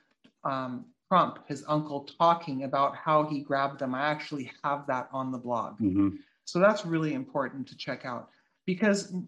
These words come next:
Speaker 1: one of the things he's gonna go into here that we're gonna talk about right here, right after this sequential order of events, the nuclear, the Iran, the power,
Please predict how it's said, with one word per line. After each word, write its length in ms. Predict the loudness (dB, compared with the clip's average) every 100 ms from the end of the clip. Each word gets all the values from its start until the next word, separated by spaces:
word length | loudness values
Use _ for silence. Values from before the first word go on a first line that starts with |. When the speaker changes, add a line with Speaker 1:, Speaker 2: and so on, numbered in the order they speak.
| -12 -10
Speaker 1:
one 360 | -6 2 4
of 80 | 6
the 100 | 4
things 240 | 6 4 4
he's 160 | 0
gonna 200 | -2 -2
go 160 | 0 -2
into 220 | -2 0
here 400 | 0 2 2 0 -4
that 120 | -4
we're 140 | -2
gonna 160 | -2 -4
talk 300 | -2 -2 2
about 360 | 4 4 4 2
right 240 | 2 0
here, 300 | -2 -2 0 4
right 240 | 6 8
after 460 | 6 2 -2 -4 -4
this 340 | -2 -2 -2 -6
sequential 560 | -4 2 2 2 -2 0
order 320 | 0 2 0
of 100 | 0
events, 340 | -2 -2 -2 -4
the 80 | 0
nuclear, 760 | 2 2 0 0 2 4 2 0
the 80 | -2
Iran, 640 | -2 2 4 6 6 4 -4 -20 _ _ -2
the 340 | 0 0 -4 -4
power, 680 | 4 8 8 8 6 4 -4